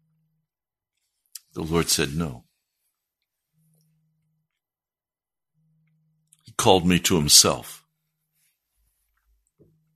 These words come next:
And I've been very conscious of that incredible, uh, calling to myself,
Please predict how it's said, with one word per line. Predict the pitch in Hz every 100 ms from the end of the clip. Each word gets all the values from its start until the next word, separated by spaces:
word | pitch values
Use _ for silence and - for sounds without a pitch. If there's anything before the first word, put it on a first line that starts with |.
| _ _ _ _ _ _ _ _ - -
And | - 117
I've | 135
been | 123 123
very | 104 127 135
conscious | - 110 90 107 117 - - - _ _ _ _ _ _ _ _ _ _ _ _ _ -
of | 87 87
that | 101 95 - _ -
incredible, | 95 95 - 110 98 90 101 101 - _ _ _ _ _ _ _ _ _ _ _ _ _ -
uh, | 80 _ _ _ -
calling | - 98 98 101 107
to | -
myself, | 90 98 - 90 80 85